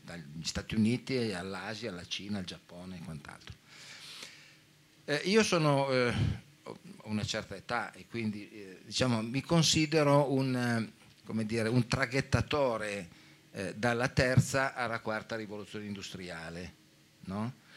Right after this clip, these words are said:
Tutti si parla, tutti parliamo della quarta rivoluzione industriale, quattro punto zero, eh, se, eh, ci, ci guardiamo indietro vediamo che i tempi che intercorrono fra queste rivoluzioni industriali sono sempre più corti.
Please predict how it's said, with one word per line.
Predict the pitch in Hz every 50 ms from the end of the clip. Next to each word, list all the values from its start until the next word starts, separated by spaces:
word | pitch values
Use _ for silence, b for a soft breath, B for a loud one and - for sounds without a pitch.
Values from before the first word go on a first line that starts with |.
| B B B B B B - - - _
Tutti | - 127 - - 123 - - - -
si | - - -
parla, | - - 95 98 98 95 98
tutti | - 87 85 85 82 - - - -
parliamo | - 92 87 110 127 127 120 113
della | 104 98 92 87 85
quarta | - 113 107 92 - -
rivoluzione | 95 95 95 98 98 - - 104 95
industriale, | 95 98 98 - - 143 147 143 135 135 139 135 135 120 -
quattro | - 107 104 - 92
punto | - - - 110 107 135 135
zero, | 135 135 139 135 135 139 139 135 131 110 B B B B B B B B -
eh, | - 104 - -
se, | - - - 151 143 127 113 110 -
eh, | - - - - - - 190
ci, | - - 123 113 117 - -
ci | - - -
guardiamo | 131 135 131 165 160 147
indietro | 147 165 185 151 151 143 147 147 147 147 131
vediamo | 117 117 107 123 135 131 131 123 -
che | - 127 113 104 92 B B B B B B -
i | 131 120 - -
tempi | - 175 196 196 190 180 180 - 131 127 120 117 - - - - _ -
che | - -
intercorrono | 117 107 - - 117 107 - - - 147 143 127 117 117 107 98
fra | 95 110 104 107 107 107 107 - - - - - - - -
queste | - 147 151 143 - 117
rivoluzioni | 113 113 104 107 110 107 - 127 117
industriali | 104 113 113 - - 165 135 123 135
sono | 120 - - 107
sempre | - 120 113 110 107
più | - -
corti. | - - 120 110 92 85 - - - 90 80 - -